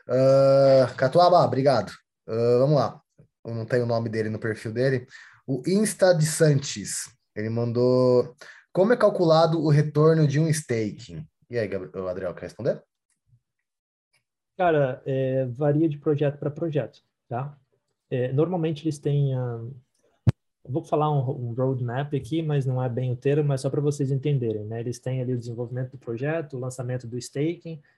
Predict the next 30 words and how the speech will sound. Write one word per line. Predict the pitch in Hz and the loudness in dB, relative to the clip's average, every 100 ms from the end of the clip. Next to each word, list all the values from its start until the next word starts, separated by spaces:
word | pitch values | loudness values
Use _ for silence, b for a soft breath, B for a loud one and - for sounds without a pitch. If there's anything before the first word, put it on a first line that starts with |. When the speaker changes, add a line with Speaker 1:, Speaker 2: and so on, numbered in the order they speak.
| b | b
Speaker 2:
como | - 147 143 | -6 -2 0
eles | 139 135 | 0 -4
esperam | 127 123 131 123 127 | -6 -8 -6 -6 -6
que, | - 123 113 110 | -8 -10 -8 -10
ah, | 123 | -12
performe, | 127 139 143 - 135 170 160 | -12 -10 -10 -6 -4 -4 -4
né, | 123 131 131 | -6 -6 -6
a | 113 | -8
compra | - 123 123 | -10 -10 -8
das | 117 110 | -10 -10
moedas, | 107 127 127 110 | -10 -8 -8 -8
o | 110 | -10
staking | - 123 131 139 | -10 -10 -8 -8
e | |
tudo | 131 139 | -8 -6
mais, | 139 147 175 160 | -4 -4 -6 -4
e | 160 | -4
eles | 156 147 - _ | -6 -8 -14 _
calculam | 160 156 - 156 165 151 151 | -8 -6 -2 -2 0 -2 0
o | |
yield, | 143 151 127 | 0 2 0
né, | 110 113 131 - | -6 -8 -10 -8
que | 120 | -8
é | 120 117 117 _ _ _ _ | -6 -10 -14 _ _ _ _
o, | 120 117 123 | -10 -8 -6
os | 120 | -6
juros, | 117 135 113 101 | -2 -2 -4 -10
né, | 104 120 | -12 -12
que | - | -10
vai | 117 117 113 | -8 -6 -8